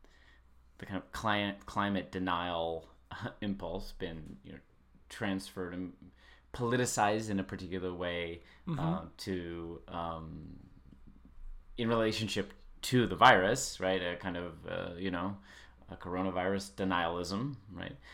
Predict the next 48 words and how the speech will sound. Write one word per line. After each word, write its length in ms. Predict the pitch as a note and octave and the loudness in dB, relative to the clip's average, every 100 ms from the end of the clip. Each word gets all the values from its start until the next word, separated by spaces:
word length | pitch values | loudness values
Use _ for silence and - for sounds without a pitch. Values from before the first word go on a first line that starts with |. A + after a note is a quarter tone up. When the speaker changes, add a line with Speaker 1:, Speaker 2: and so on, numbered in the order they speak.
| - - - | -20 -20 -4
Speaker 1:
Um, 640 | G#2 F#2+ F2+ E2+ E2+ E2 - A2 | 2 2 2 -2 -6 -12 -8 -2
and 160 | G#2 | 0
that 200 | F#2+ - | 0 0
this 200 | G2+ F#2+ | -2 -2
goes 220 | - F#2+ | 0 0
all 120 | F#2+ F#2 | 2 0
the 100 | F#2 | 0
way 180 | F2 | 0
to 160 | F2+ - | -2 -8
the, 400 | F2 E2+ E2 E2 E2 | -6 -4 -4 -6 -10
you 120 | E2 | -8
know, 200 | E2 G2 G2+ - | -6 -8 -10 -12
to 100 | F2+ | -8
the 100 | E2+ | -6
head 180 | G#2 F2+ | -2 -4
of 100 | D2+ | -4
state, 520 | - F#2 F#2 - - | -6 -4 -6 -8 -16
to 120 | - | -12
the, 260 | D#2+ E2 D#2+ - | -8 -8 -10 -12
to 80 | F2 | -10
the 100 | F#2 | -4
president 380 | F#2 F2 E2+ | -4 -4 -6
of 60 | E2+ | -6
the 60 | E2 | -8
United 220 | D#2+ D2 | -8 -10
States. 460 | - - B2+ - - - - - - | -12 -10 -10 -12 -18 -18 -18 -6 2
And 80 | |
we 60 | D3+ | 6
can 120 | F#3+ | 8
talk 280 | G3 G3+ G#3+ | 12 12 12
about 260 | C#3+ C#3 A2 | 12 12 10
the, 180 | A#2 - | 4 4
the 140 | G#2+ | -2
botched 580 | F2+ E2+ A#2+ - - - | 0 12 12 12 4 -6
response. 640 | G2+ - E2+ F2 A2 - F#2 | -6 -4 -6 -6 -10 -12 -10
We 100 | F#2 | -6
can 120 | G2 | -2
talk 220 | G2 F#2+ | 0 0
about 500 | F#2+ F#2 F#2 F2+ F2+ | 0 2 2 0 -6
the, 360 | F#2 F2+ F2+ F2 - - - - - - - | -6 -2 -2 -4 -8 -20 -20 -20 -20 -20 -8
um, 760 | F2+ E2 D#2+ D#2+ D#2 D#2+ D#2+ - - - | -8 -6 -8 -10 -12 -14 -14 -16 -18 -12
you 100 | F2 | -12
know, 260 | E2 F#2 - - - | -10 -12 -14 -20 -16
the, 220 | F#2 F2+ - - - - - | -12 -12 -12 -20 -20 -20 -14
the 120 | F2+ F2+ F#2 - - - | -14 -14 -18 -20 -16 -2
large 480 | A2 A2+ A2+ G2+ | 6 8 6 0
but 200 | G2 G2 - | -2 -4 -2
inadequate 680 | G#2+ F#2+ F#2+ G2 - F2 | 0 2 2 0 -4 -6